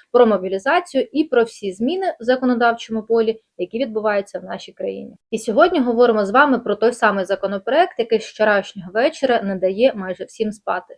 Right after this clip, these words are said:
Всім, звісно, хто має хоча б якесь відношення до військової служби. Законопроект сто три тринадцять.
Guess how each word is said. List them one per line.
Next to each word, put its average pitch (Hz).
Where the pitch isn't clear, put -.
Всім, 311
звісно, 247
хто 208
має 226
хоча -
б -
якесь 196
відношення 214
до 196
військової 190
служби. -
Законопроект 208
сто 202
три 202
тринадцять. -